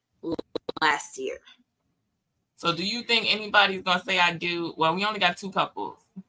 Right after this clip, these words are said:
Speaker 2: So are either of them going to say "I do" at these weddings?
Speaker 1: I feel like I don't think Izzy,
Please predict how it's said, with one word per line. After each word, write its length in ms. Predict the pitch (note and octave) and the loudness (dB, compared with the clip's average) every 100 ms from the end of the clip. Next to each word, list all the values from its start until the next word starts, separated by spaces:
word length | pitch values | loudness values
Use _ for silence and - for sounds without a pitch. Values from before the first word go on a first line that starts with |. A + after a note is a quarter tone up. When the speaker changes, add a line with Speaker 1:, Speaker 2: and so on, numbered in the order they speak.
| _ _ _ | _ _ _
Speaker 2:
So 240 | - D3+ - | 0 2 2
are 140 | - - | 0 -2
either 240 | A3 A3 | -4 0
of 100 | G#3 | 0
them 160 | G3+ F#3+ | 0 -2
going 160 | F#3 F#3 | -4 -4
to 120 | F#3+ | -8
say 180 | F#3 E3+ | -6 -2
"I 140 | D#3+ | -2
do" 220 | E3 E3 | -2 -4
at 120 | D#3+ D#3+ | -4 -6
these 200 | D3+ D#3+ | -8 -4
weddings? 340 | D3+ D3+ D3+ _ _ _ _ - - - - - - - | -4 -6 -14 _ _ _ _ -18 -16 -16 -16 -18 -4 6
Speaker 1:
I 140 | A#3+ | 6
feel 540 | C#4+ - E4 F4 F#4+ F4 | 6 0 6 8 8 10
like 640 | D4+ C#4 C4+ B3+ B3 - - _ _ _ _ _ _ _ _ _ _ _ _ _ A#3+ A#3+ _ _ _ - B3 _ _ _ _ _ - - - | 12 12 12 8 4 -4 -14 _ _ _ _ _ _ _ _ _ _ _ _ _ -20 -20 _ _ _ -20 -20 _ _ _ _ _ -20 -20 -4
I 100 | - | 2
don't 300 | A3 A#3 A#3+ A#3+ | 4 2 2 4
think 320 | A3+ A3+ - | 4 2 -2
Izzy, 680 | F#3 F#3+ F#3 F#3 F3+ F3+ | -2 -2 0 -2 -2 -6